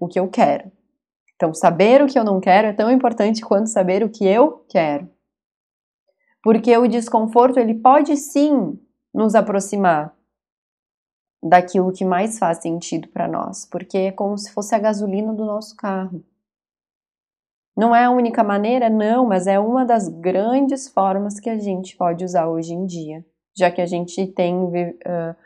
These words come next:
passado por momentos, né, de forma geral, inclusive,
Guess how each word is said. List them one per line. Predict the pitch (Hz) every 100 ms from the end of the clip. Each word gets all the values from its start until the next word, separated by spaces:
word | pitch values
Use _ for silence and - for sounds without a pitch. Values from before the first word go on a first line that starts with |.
| _
passado | - 175 180 185 180
por | 180 185
momentos, | 180 175 165 175 190 180 180 - _ _ -
né, | 165 160
de | 175 180
forma | 185 175 180 175
geral, | 180 208 196 190 202
inclusive, | 190 185 175 165 190 208 196